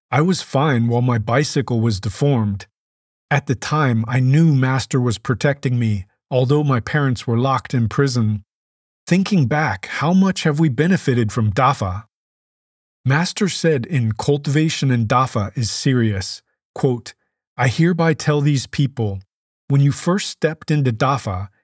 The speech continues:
you had already used your life to sign a contract.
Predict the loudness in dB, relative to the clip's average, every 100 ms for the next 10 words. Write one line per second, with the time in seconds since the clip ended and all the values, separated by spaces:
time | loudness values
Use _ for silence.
0 | _ 0 0 2 0 0 2 2 2 2
1 | 0 0 0 2 2 0 -4 -8 -6 -2
2 | -2 0 -2 -2 0 0 -4 -6 -8 -12
3 | -20